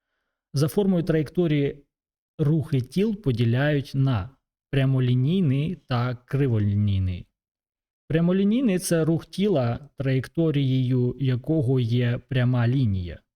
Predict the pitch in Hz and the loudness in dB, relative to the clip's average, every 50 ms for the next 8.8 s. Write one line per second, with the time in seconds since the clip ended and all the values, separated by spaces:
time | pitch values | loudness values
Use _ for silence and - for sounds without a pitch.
0 | _ _ - 117 113 127 120 107 - - - - - 160 185 196 180 - 131 117 | _ _ -6 -2 0 0 0 0 -2 -6 -8 -4 -2 0 0 0 0 0 0 0
1 | 113 110 113 120 120 117 117 113 107 110 123 139 139 123 123 113 107 101 98 98 | 2 2 0 0 -2 -2 -2 0 0 0 0 0 -2 0 0 0 0 0 0 -2
2 | 98 - - 151 160 - - - 139 131 127 107 - - - - 135 139 - 147 | -4 -4 -4 -6 -6 -6 -6 -4 -2 -2 0 -2 -2 -6 -4 -4 -4 -2 -2 -4
3 | 127 98 107 104 104 98 92 - - - 117 110 107 104 - - 117 107 110 110 | -4 -2 -2 -4 -4 -4 -6 -8 -6 -4 -4 -2 -2 -4 -4 -2 -2 0 0 0
4 | 110 - - 95 87 - _ _ _ _ _ _ _ _ _ _ _ _ _ _ | -2 -4 -8 -12 -12 -14 _ _ _ _ _ _ _ _ _ _ _ _ _ _
5 | _ _ _ - 147 151 135 156 156 156 160 160 175 190 220 233 214 202 214 214 | _ _ _ 0 0 2 2 2 2 2 2 2 2 2 2 2 2 0 0 -2
6 | 214 - 165 147 139 147 143 - - - - 160 151 156 156 151 151 - - 151 | -2 -2 0 0 0 0 -2 -4 -6 -4 -2 0 0 2 0 0 -2 -4 -4 -2
7 | 139 131 120 - - 143 127 127 123 120 113 117 120 117 117 - 156 160 127 131 | -2 -2 -2 -2 -2 0 2 2 2 2 2 0 0 -2 -2 -2 -2 0 2 2
8 | 131 127 113 117 123 127 123 - 143 151 156 135 127 104 85 | 0 0 0 0 0 -2 -2 -2 -2 0 0 0 -2 -4 -4